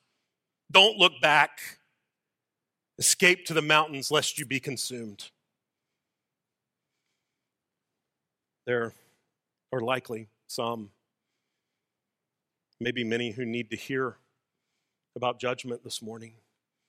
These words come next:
who need to hear about his wrath for the very same reason that Edwards preached that to his congregation.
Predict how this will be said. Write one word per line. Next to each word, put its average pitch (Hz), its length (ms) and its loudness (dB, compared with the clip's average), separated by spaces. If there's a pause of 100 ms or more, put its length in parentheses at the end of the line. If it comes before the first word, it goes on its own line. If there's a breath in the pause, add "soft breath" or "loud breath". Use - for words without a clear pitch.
(140)
who 143 60 -6
need 143 180 -6
to 135 80 -4
hear 143 260 -2
about 127 220 -2
his 123 160 -10
wrath 113 520 -12
for 127 100 -8
the 113 60 -10
very 120 260 -4
same 117 240 -8
reason 120 400 -10 (840)
that 123 80 -4
Edwards 123 300 -2
preached - 280 -8
that 120 160 0
to 113 60 -10
his 117 100 -8
congregation. 113 720 -6